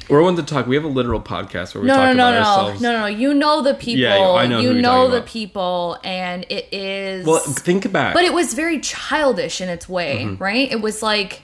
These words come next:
Speaker 2: I had to work with him every single day, all day. It was a very small place, so it was like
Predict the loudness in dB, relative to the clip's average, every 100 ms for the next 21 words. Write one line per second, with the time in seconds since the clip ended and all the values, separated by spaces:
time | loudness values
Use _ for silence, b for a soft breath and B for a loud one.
0 | B B B B B B -20 -20 -4 2
1 | 4 4 2 0 -2 0 -2 -2 -2 -4
2 | -6 -8 -4 -4 0 -2 0 0 0 0
3 | -2 -2 -4 -2 0 2 0 0 0 0
4 | -4 -8 -6 -4 -4 -6 -2 0 0 0
5 | 0 2 2 0 -6 -4 -2 0 0 0
6 | 0 -2 -6